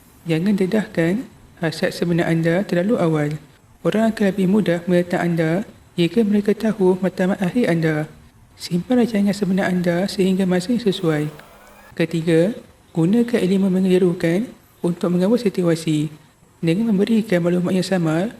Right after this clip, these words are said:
atau mengarahkan perhatian kepada tempat lain, anda dapat mengelak syakwa sangka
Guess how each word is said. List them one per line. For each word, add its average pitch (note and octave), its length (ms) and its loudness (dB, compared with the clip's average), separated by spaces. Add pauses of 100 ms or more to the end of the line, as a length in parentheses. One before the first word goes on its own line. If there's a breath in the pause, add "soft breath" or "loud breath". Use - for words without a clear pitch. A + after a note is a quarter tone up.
(180)
atau F3+ 240 -2
mengarahkan F#3 640 0
perhatian F#3+ 680 -2
kepada F3 320 -2 (140)
tempat G3 260 -4
lain, D#3+ 320 -2 (400)
anda E3+ 240 0
dapat A3 320 0
mengelak F3+ 480 0
syakwa - 240 0
sangka D#3+ 560 0